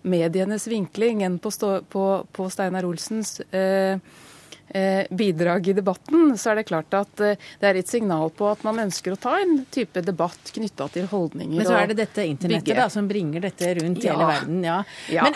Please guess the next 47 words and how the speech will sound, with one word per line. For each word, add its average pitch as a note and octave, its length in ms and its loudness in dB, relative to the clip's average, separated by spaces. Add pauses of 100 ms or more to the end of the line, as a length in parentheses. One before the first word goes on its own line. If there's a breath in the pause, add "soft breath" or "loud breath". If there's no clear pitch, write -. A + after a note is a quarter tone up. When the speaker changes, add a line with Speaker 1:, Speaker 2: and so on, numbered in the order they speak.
Speaker 2:
Olsen A#3+ 260 0
sier C4+ 220 0
jo F#3 80 2
også A3+ 160 -2
at A3+ 100 -4
man A3+ 140 2
må A#3 120 0
ta - 100 -2
ansvar F3 360 -2
for F#3+ 100 -6
sin G#3 140 -2
egen F#3+ 320 -2
helse, F#3 380 -2
og E3+ 80 -4
det F3+ 80 2
er F3+ 100 0
ikke F3+ 160 -4
nødvendigvis E3 480 -4
er G#3 60 -2
legen D3 560 -4
som E3+ 180 -6
skal E3+ 200 -6
bestemme. E3+ 480 -6 (580 loud breath)
Speaker 1:
Altså, G#3+ 180 0
legen B3 400 0
skal G4 180 -2
jo D#4+ 40 -2
ta G#3 160 -2
en F3+ 160 0
me-, G3 240 -2
eh, F#3+ 220 -2
medisinsk F#3 640 -4
vurdering. F3 560 2 (400 loud breath)
Eh, G3 500 4 (180)
når F#3 180 2
det G3 140 0
kommer E3 280 0
til G#3 420 2
sykemeldinger, D#3+ 1120 0
som G#3 180 -4
vi G3 80 -2
jo G3 100 0
kaller E3+ 300 0
det D#3 80 -8
på G3+ 100 -6
folkemunne, E3 640 -2
så B3 120 -2